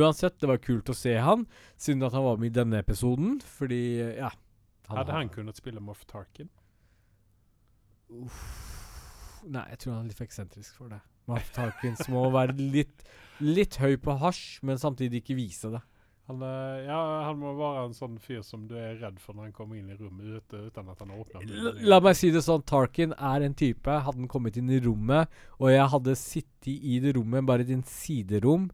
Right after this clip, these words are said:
Speaker 1: hvor det hadde vært toalett,
Speaker 2: Mm.
Speaker 1: så hadde jeg s-, tatt opp buksa mi uten å tørke meg bak og bare stått akt, gi vakt med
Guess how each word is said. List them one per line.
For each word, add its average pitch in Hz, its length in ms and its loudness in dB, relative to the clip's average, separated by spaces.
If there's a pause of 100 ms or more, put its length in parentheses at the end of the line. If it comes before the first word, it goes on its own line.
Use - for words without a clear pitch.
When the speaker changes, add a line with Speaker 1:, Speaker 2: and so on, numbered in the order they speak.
(160)
Speaker 1:
hvor 120 140 2
det 127 80 4
hadde 120 160 2
vært - 160 0
toalett, 143 520 4 (120)
Speaker 2:
Mm. 117 260 -10
Speaker 1:
så - 220 2
hadde 135 160 6
jeg 127 80 4
s-, - 160 -14 (180)
tatt - 240 -2
opp 117 80 -6
buksa 120 360 -2
mi 127 260 0
uten 127 260 0
å 113 60 -6
tørke 110 260 -2
meg 110 160 0
bak 117 200 2
og 120 120 0
bare 117 140 2 (120)
stått - 640 -8 (120)
akt, - 320 -6
gi 120 200 2
vakt 113 340 -2
med 131 140 -4